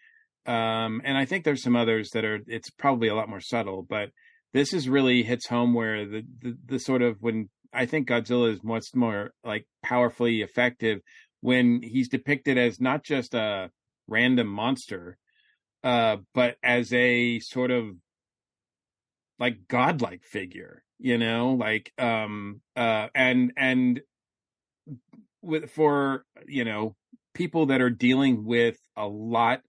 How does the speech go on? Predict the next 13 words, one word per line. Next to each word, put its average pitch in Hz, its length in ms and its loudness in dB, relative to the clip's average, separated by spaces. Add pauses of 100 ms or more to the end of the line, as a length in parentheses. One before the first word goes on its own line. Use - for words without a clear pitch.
of, 110 300 -4 (240)
of 113 160 -4
issues. - 580 -6 (140)
Um, 95 540 -10 (520)
uh, 110 180 0
so 117 200 0
I 120 120 4
thought 127 240 2
that 127 220 2 (320)
that's 127 200 0
what 135 140 -8
made 123 300 2
this, 117 520 -4